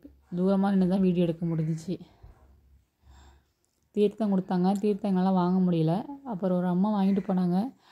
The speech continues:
கொஞ்சம் கொடுத்தாங்க. அதை வாங்கிட்டு தான் வீட்டுக்கு வந்தோம். இது அன்னதான இடம். பாருங்க எவ்வளோ கூட்டமா இருக்குன்னு.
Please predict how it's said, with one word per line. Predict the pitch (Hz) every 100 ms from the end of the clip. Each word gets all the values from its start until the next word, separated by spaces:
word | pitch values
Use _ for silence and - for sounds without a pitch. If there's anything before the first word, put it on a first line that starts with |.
| - _ -
கொஞ்சம் | 185 185 185 _
கொடுத்தாங்க. | - 185 185 202 180 180 - - _ _ _ _ _ _
அதை | 208 180
வாங்கிட்டு | 175 175 180
தான் | 185 190
வீட்டுக்கு | 185 180 175
வந்தோம். | 165 170 226 _ _ _ _ _ - - _ _ _ _ _ _ _ _ _ _
இது | 190 208
அன்னதான | 190 196 202 196 185
இடம். | 175 185 214 226 _ -
பாருங்க | 190 185 180 170 160 - _ 220 185
எவ்வளோ | 175 202 202
கூட்டமா | 190 185 190 190
இருக்குன்னு. | 175 180